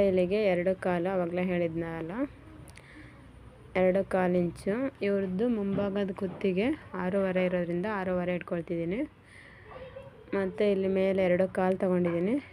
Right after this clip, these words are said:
ಕೆಳಗಡೆ ಎರಡೂವರೆ ಇಂಚ್ ತೊಗೊಂಡು ಮಾರ್ಕ್ ಮಾಡ್ಕೊಳ್ತಿದ್ದೀನಿ. ಇದು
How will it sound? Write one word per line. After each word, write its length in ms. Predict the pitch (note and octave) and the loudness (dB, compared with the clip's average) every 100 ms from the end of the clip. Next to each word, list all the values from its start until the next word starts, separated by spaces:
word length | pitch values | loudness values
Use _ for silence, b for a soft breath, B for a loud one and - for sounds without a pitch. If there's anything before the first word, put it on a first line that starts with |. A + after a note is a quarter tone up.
| B - | B 0
ಕೆಳಗಡೆ 380 | F3+ F3+ F#3 A3 | 2 2 2 4
ಎರಡೂವರೆ 340 | F3+ F3+ F#3 F3 | 4 6 4 4
ಇಂಚ್ 120 | F3 - | 0 -2
ತೊಗೊಂಡು 320 | E3 D#3+ G#3 C4 | -4 0 4 4
ಮಾರ್ಕ್ 200 | F3 D#3+ F3+ | 4 0 -4
ಮಾಡ್ಕೊಳ್ತಿದ್ದೀನಿ. 680 | D#3+ - D#3+ D#3+ D#3 D#3+ A3 C#4+ - - - - - C6+ C6+ - - - - - G#4 A#4+ B4+ B4+ B4 A#4+ B4 B4 A#4+ - - - - - - - - - - - - - - G#4+ - - G#4+ A#4 G#4+ - | -4 -4 -6 -2 -2 0 -2 -4 -8 -14 -12 -12 -10 -12 -16 -20 -20 -20 -20 -16 -12 -12 -12 -16 -16 -18 -18 -18 -20 -20 -20 -20 -20 -20 -14 -14 -14 -18 -20 -20 -20 -20 -20 -18 -14 -10 -8 -10 -6 0
ಇದು 120 | G3+ | 0